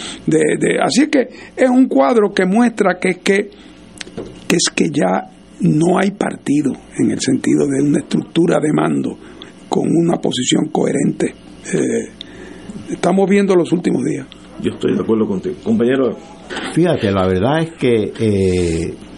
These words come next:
Speaker 3: las noticias sobre estas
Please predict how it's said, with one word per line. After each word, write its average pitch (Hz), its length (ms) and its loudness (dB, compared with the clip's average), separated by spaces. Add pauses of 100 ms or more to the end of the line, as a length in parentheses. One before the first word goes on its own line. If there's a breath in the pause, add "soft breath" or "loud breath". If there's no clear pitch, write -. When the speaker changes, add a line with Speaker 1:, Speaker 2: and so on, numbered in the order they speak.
(120)
Speaker 3:
las 110 200 0
noticias 117 600 0 (680)
sobre 101 380 2
estas 123 400 0